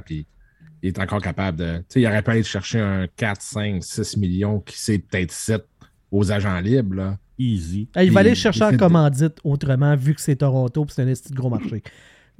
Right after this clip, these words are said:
Speaker 1: Ouais, mais il aurait pu aller d'un
Speaker 3: Financièrement,
Speaker 1: autre
Speaker 3: ils seront pas
Speaker 1: il, il aurait
Speaker 3: perdants,
Speaker 1: pu
Speaker 3: là.
Speaker 1: aller chercher de l'argent, mais il a décidé de faire ce move-là,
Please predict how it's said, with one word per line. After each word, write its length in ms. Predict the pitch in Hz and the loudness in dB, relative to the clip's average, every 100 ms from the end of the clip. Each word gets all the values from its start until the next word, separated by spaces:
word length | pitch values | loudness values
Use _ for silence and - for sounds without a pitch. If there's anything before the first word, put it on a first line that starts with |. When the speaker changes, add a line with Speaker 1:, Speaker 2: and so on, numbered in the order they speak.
| 160 | -6
Speaker 1:
Ouais, 160 | 175 151 | 0 2
mais 100 | 98 | 2
il 40 | 90 | 0
aurait 160 | 90 | -2
pu 100 | 92 107 | -2 0
aller 120 | 107 | 0
d'un 120 | 92 | 2
Speaker 3:
Financièrement, 400 | 185 185 190 185 | 4 6 6 6
Speaker 1:
autre 80 | 190 | 4
Speaker 3:
ils 20 | |
seront 120 | 160 | 4
pas 80 | 123 | 4
Speaker 1:
il, 40 | 131 | 4
il 40 | |
aurait 80 | 123 | 6
Speaker 3:
perdants, 200 | 139 147 | 6 6
Speaker 1:
pu 60 | 139 | 4
Speaker 3:
là. 40 | 175 | 4
Speaker 1:
aller 100 | 156 | 4
chercher 320 | 120 101 107 | 0 -2 -2
de 80 | 92 | -2
l'argent, 420 | 82 85 92 87 - _ _ | -4 -4 -4 -4 -8 _ _
mais 120 | 107 | -2
il 60 | 101 | 0
a 40 | 95 | 0
décidé 280 | 101 131 | 0 0
de 40 | 113 | 0
faire 200 | - 120 | 0 -2
ce 120 | - | -2
move-là, 600 | 104 113 98 110 117 127 | -2 0 0 0 2 0